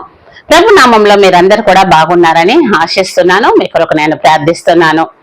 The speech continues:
దేవుడు వాక్య భాగములను మన యొక్క హృదయంలో ఫలభరితము చేయును గాక. వాక్యానుసారంగా మనందరం కూడా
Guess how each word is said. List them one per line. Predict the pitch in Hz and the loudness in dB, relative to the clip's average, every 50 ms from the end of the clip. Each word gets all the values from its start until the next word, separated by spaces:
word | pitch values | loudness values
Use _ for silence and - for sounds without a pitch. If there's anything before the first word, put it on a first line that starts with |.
| _ _ _ _ _ _ - - - - | _ _ _ _ _ _ -20 -14 -8 -4
దేవుడు | - 226 302 453 523 508 453 277 | -2 0 2 2 4 4 4 4
వాక్య | 269 311 392 392 285 208 208 208 - - 311 | 4 2 2 2 2 2 0 0 -2 -2 0
భాగములను | 220 202 180 175 175 185 185 180 180 208 285 | 2 2 0 2 2 0 2 2 2 2 2
మన | 440 427 302 269 190 170 | 2 2 2 2 2 2
యొక్క | 170 170 170 185 | 0 0 0 0
హృదయంలో | 175 196 185 214 208 208 240 214 208 208 196 202 262 - - - - | 0 0 2 0 0 2 2 2 0 2 2 2 2 2 0 0 0
ఫలభరితము | - 180 165 160 175 170 170 - 165 170 214 311 349 349 - | 0 0 2 2 0 0 0 0 0 0 2 0 0 0 -2
చేయును | 170 156 165 156 220 175 156 | -2 -2 -2 -2 0 0 0
గాక. | 147 160 - - 262 359 - - - - - - - - - | -2 -2 0 0 -2 -2 -2 -6 -18 -20 -18 -18 -10 -4 0
వాక్యానుసారంగా | 277 330 - - - 480 330 302 349 349 - 214 185 190 190 190 208 220 | 0 0 2 2 2 2 2 2 2 2 2 2 2 4 2 2 2 2
మనందరం | 220 180 165 165 170 180 196 196 196 175 | 2 2 2 2 2 2 2 0 0 0
కూడా | 170 170 160 - - 392 | 0 0 2 2 2 2